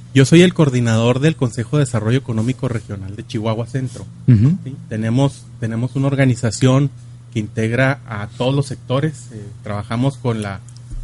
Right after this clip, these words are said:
Speaker 1: antes denominada triple hélice, ahora ya cuádruple hélice
Speaker 2: Cuádruple.
Speaker 1: por el tema del sector social. Eh, trabajamos con la academia, todos los, los compañeros de la mesa somos, somos clientes frecuentes de, de distintas organizaciones,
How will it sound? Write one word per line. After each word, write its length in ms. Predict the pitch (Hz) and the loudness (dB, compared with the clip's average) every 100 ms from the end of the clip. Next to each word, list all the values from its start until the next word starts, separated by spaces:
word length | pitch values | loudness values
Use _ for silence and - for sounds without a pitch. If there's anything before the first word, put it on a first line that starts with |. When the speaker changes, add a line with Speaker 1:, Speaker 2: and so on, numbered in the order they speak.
| - - | -12 -2
Speaker 1:
antes 320 | 135 131 151 | 0 2 4
denominada 520 | 143 123 120 120 135 | 4 4 2 2 2
triple 480 | - 143 - 139 143 | 2 -2 2 4 6
hélice, 280 | 160 147 131 | 4 4 0
ahora 220 | 123 139 | 0 2
ya 180 | 139 123 | 0 0
cuádruple 440 | 139 135 131 123 | -2 -2 -4 -2
hélice 120 | 113 | 2
Speaker 2:
Cuádruple. 320 | 117 117 127 | 2 2 2
Speaker 1:
por 120 | 123 113 | 4 4
el 140 | 107 | 2
tema 320 | - 113 131 | 0 2 2
del 100 | 120 | 0
sector 320 | - - 113 | -4 -8 -8
social. 440 | - 113 - 143 180 - - - - - - 113 | -6 -6 0 2 0 -8 -20 -20 -20 -20 -16 -12
Eh, 120 | 107 | -12
trabajamos 480 | - 107 107 123 123 | -8 -8 -8 -8 -8
con 160 | 131 110 | -8 -12
la 60 | |
academia, 680 | 104 110 147 190 185 156 120 - | -10 -4 -2 0 2 0 0 -4
todos 260 | - 123 135 | 2 4 4
los, 300 | 117 - - 120 | 0 -6 -16 -16
los 120 | 104 | -16
compañeros 540 | - 110 113 117 120 131 | -14 -12 -10 -10 -10 -6
de 100 | 123 | -6
la 100 | 104 | -6
mesa 300 | 117 120 127 | -10 -10 -10
somos, 320 | 131 127 127 | -6 -4 -4
somos 460 | - - 127 139 139 | -8 -8 -2 -2 -2
clientes 400 | 139 127 147 - | -4 -2 -4 -6
frecuentes 600 | 120 120 120 120 139 123 | -8 -6 -8 -6 -8 -6
de, 200 | 110 104 - - - - | -10 -10 -18 -20 -20 -16
de 280 | 117 110 107 | -8 -6 -6
distintas 540 | 107 101 127 123 147 135 | -10 -4 -4 -2 -2 -2
organizaciones, 840 | 117 113 110 110 - 143 175 214 | -8 -10 -12 -10 -2 0 0 -6